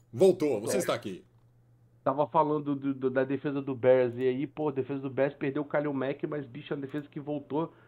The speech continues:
Speaker 2: colocaram um D T chamado não sei o que, Robson, calouro, olha lá, primeiro ano dele.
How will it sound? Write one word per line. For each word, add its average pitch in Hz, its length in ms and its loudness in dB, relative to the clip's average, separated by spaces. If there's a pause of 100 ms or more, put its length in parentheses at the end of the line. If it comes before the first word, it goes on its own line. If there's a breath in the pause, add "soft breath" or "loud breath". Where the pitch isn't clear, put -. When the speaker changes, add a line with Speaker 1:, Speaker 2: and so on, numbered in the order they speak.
(300 soft breath)
Speaker 2:
colocaram 147 460 4
um 151 200 0
D 139 200 -2
T 147 220 -2
chamado 143 360 0
não 147 120 0
sei 151 160 -4
o 139 40 -2
que, 175 160 4
Robson, 135 580 0
calouro, 135 640 2
olha 139 180 0
lá, 131 160 2
primeiro 131 440 -2
ano 147 160 0
dele. 120 340 -2